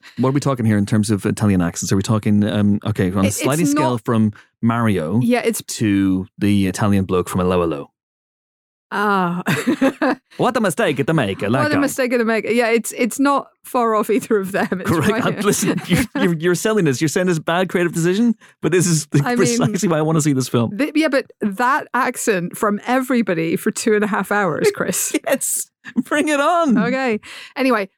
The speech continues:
Speaker 2: the, the, the, the style is fabulous, at least. Uh, Lady Ga-, Lady Gaga, I think, is great in
Speaker 1: It's
Speaker 2: this.
Speaker 1: Gaga.
Speaker 2: She's Gaga. Lady Gaga is
Speaker 1: Gaga.
Speaker 2: great in this. She is having,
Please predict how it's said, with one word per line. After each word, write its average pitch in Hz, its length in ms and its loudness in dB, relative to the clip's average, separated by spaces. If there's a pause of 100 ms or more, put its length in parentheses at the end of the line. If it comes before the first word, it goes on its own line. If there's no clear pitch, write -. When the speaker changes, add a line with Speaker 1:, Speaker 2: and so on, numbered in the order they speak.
(120)
Speaker 2:
the, 254 160 2
the, 240 220 0
the, 220 220 0 (160)
the 233 60 2
style 214 460 0
is 170 140 0
fabulous, 165 420 0
at - 80 -6
least. 185 340 -4
Uh, 185 180 -2
Lady 220 280 0
Ga-, 196 320 -2
Lady 220 220 0
Gaga, 190 280 -2
I 175 60 -6
think, - 220 -4
is 165 120 -4 (120)
great 190 560 -2
in 214 160 0
Speaker 1:
It's 233 100 2
Speaker 2:
this. - 120 0
Speaker 1:
Gaga. 101 200 0
Speaker 2:
She's 90 140 -10 (720)
Gaga. 175 320 -2 (260)
Lady 226 200 2
Gaga 185 600 -2 (320)
is 208 180 2
Speaker 1:
Gaga. 523 280 0
Speaker 2:
great 214 200 2
in 196 120 0
this. 175 160 0
She 214 140 0
is 196 120 2
having, 180 360 -2